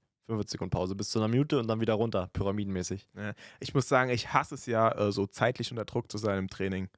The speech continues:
Speaker 1: Ja, ja,
Speaker 2: So
Speaker 1: ja,
Speaker 2: beim,
Speaker 1: das ist das Schlimmste.
Speaker 2: au-, also auch wenn man weiß, ey, ich muss hier in eineinhalb Stunden raus sein,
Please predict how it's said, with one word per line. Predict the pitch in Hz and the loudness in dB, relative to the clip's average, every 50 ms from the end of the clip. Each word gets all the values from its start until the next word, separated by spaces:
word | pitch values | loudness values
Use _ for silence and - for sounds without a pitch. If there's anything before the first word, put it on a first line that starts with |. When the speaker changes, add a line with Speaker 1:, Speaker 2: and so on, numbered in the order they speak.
| - - | -8 -2
Speaker 1:
Ja, | - 92 | 0 2
ja, | 95 95 92 87 85 | 2 4 2 2 2
Speaker 2:
So | 80 76 | 2 2
Speaker 1:
ja, | 127 | 2
Speaker 2:
beim, | 127 127 | 2 2
Speaker 1:
das | - | 0
ist | - - | -2 -6
das | 101 | -6
Schlimmste. | - - - - - 143 | -6 -6 -4 2 2 2
Speaker 2:
au-, | 143 139 - | 2 2 0
also | 135 127 131 139 | -2 -4 -2 -2
auch | 143 139 - | -4 -2 -2
wenn | 139 | -2
man | 143 143 131 113 | -2 -2 -2 0
weiß, | 120 117 131 139 - | 0 0 0 0 -2
ey, | - - 123 | -4 -4 -4
ich | 127 - - | -4 -2 -4
muss | 139 - | -2 2
hier | 147 | 2
in | 127 - | 2 4
eineinhalb | - 135 139 131 139 135 - - | 4 4 4 4 4 4 2 2
Stunden | - 131 123 - 120 | 2 -2 0 0 2
raus | 101 113 127 139 - | 4 4 4 4 4
sein, | - 113 117 127 156 175 | 2 2 2 2 -2 -4